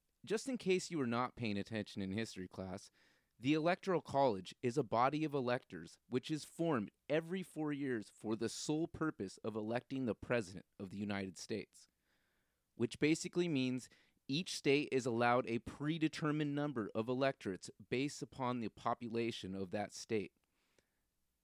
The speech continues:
This means that it is quite possible for a candidate to win the popular vote but still lose to the votes of the electorates, as we all saw in the two thousand sixteen presidential election. Hillary Clinton won the popular vote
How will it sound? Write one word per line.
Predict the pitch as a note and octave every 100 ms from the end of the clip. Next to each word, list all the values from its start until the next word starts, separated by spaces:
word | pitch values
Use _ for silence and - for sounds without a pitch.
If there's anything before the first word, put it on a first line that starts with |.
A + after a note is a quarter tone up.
| _
This | B2+ G3+ G#3
means | G3+ F#3+
that | E3 D3+
it | D#3+
is | D#3
quite | - D#3 E3+ -
possible | E3+ F3 - A2+ A2+
for | - C3
a | C3
candidate | - D#3 E3 A2 - -
to | - D3+
win | C3 D#3 G3
the | G3
popular | - F3 F#3 B2 G#2
vote | F#2 F#2+ G2 - _ _
but | - -
still | - - D#3 F3 F3
lose | E3+ F3 F3+ -
to | D#3
the | E3
votes | D3 C#3+ A#2+ -
of | B2+
the | B2
electorates, | D3 D3 D#3 - G2+ - - _ _
as | - A#2
we | C3 C3+
all | A#2 B2+
saw | C#3 - C3+ G#2+
in | A2
the | G#2+
two | - -
thousand | A#2+ B2 B2 B2
sixteen | - C3 - - C#3+ G#2+
presidential | - G#2 F#2+ G2+ G2+ A2 G2+
election. | G#2+ A2 - E2+ - _ _ _ _ _ _ _ _ _ -
Hillary | F3 A3+ A#3 G#3+
Clinton | - - F3+ A2+ -
won | - A#2 E3
the | F3
popular | - C#3+ D3 C#3+ A#2 A2
vote | B2 G#2+